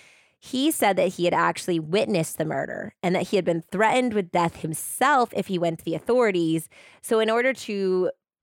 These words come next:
not directly rat out the murderer, he invented seeing the ghost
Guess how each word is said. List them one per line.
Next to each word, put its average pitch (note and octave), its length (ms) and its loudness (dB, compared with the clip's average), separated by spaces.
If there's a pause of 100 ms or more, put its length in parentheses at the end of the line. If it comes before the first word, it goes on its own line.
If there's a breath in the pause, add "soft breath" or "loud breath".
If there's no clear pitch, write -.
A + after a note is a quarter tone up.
(120)
not G#3 680 2
directly F3+ 560 0
rat E3+ 280 2
out E3+ 320 0
the D#3+ 80 -2
murderer, F#3+ 640 2
he G3 360 -8
invented G#3 720 -2
seeing F#3+ 340 0
the D#3+ 80 0
ghost E3 380 2